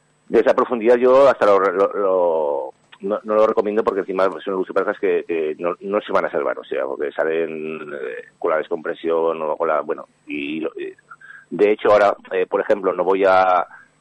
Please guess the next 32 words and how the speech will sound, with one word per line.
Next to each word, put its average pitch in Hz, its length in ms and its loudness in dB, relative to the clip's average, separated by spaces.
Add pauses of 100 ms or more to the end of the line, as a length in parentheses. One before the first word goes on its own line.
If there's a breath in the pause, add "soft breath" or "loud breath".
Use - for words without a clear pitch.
(220)
Tan 104 160 4
apenas 104 300 2
voy 95 160 2
a 92 60 2
caspe, - 460 -2
¿vale? 95 220 0
Porque, 101 440 -2 (160)
mm, 76 260 -10
pe-, - 380 -6
en 95 80 -6
invierno, 92 480 -2
por 87 100 -4
lo 82 60 0
menos 85 240 -8
en 87 60 -6
invierno, 87 300 -2
porque 87 380 -6 (220)
pescas - 260 -4
a 87 40 0
mucha 92 200 -6
profundidad 98 420 -2
y, 98 120 -6
joder, 82 260 -2 (460)
eh, - 80 -8 (520)
paso 107 280 -2
de, 92 420 0 (140)
de 98 120 -6
fastidiar 87 340 -2
luciopercas, - 440 -8
¿vale? 76 220 -6 (600 loud breath)
Eh, 113 680 6
¿cuántos 135 480 4